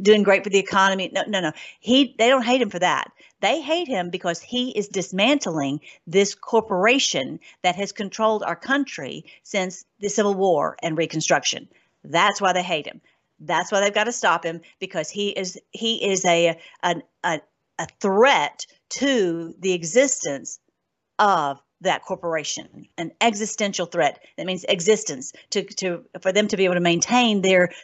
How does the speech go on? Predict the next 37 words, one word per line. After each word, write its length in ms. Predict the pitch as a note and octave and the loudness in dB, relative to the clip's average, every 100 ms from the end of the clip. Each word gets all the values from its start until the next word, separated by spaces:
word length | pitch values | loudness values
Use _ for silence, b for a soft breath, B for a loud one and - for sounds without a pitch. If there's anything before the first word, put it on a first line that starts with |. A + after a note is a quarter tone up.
| - | 0
their 140 | F#3+ | 0
control. 560 | F3 F3+ F3 E3+ - - b b | 0 -4 2 2 2 -6 b b
Okay, 220 | F3 D#3+ | -4 -4
so 180 | - E3+ | 0 0
I 40 | |
want 240 | E3+ G3+ G3 | 0 -2 -4
you 60 | |
to 60 | F3+ | -8
see 200 | - F3+ | -6 -2
that. 320 | E3+ E3 - _ _ _ _ _ _ _ - | 0 0 -2 _ _ _ _ _ _ _ -10
And 140 | F#3 D#3+ | -6 -2
now 260 | D#3 D#3 - b b | -4 -6 -14 b b
here 380 | - A3+ B3+ B3+ | 0 4 4 2
is, 420 | A3+ G#3+ D#3 D3+ - | 2 4 2 -2 -8
I'm 80 | |
gonna, 140 | F#3 F#3 | -6 -4
we're 240 | F#3 F3 | -2 -4
talking 260 | E3+ A3 G#3+ | -4 -4 -4
about 120 | F#3 | -2
more 140 | F#3+ | -2
this, 200 | F3 E3+ - | -2 -6 -8
about 200 | F3 F3+ | 0 2
this 160 | F3+ F3 | 2 -4
when 100 | F3 | -4
we 60 | E3 | -2
get 140 | F3 | 0
back 160 | E3 E3+ | -2 -2
from 80 | |
the 80 | D#3+ | -2
break, 280 | E3+ E3+ B B B | -2 -2 B B B
but 160 | F#3 | -4
this 220 | E3+ C4 E4+ | 2 2 2
is 120 | C#4 | -2
the 120 | G3+ | -6
District 440 | E3 G#3 G#3 C4+ | -2 -2 -2 -4
of 100 | D4 | -4
Columbia 640 | D4 D4 C4+ A3+ F3 D#3 | -2 0 2 2 0 -2